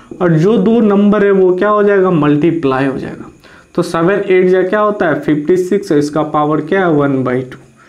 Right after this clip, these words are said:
तो यही हमारा क्या होगा, Answer होगा। तो इसी के साथ हमारा chapter one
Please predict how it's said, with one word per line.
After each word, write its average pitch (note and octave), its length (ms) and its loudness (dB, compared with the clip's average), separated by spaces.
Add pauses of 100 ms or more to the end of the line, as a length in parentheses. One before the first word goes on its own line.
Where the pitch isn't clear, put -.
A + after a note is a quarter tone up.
(280)
तो D#3+ 80 0
यही F3 120 2
हमारा F3+ 320 2
क्या F3+ 180 -2
होगा, F3 360 0
Answer C3+ 340 -4
होगा। - 260 -12 (340)
तो F#3 60 0
इसी F#3+ 180 0
के B3 120 0
साथ A3+ 280 -2
हमारा G3+ 320 0
chapter F#3+ 480 -2
one F3 300 0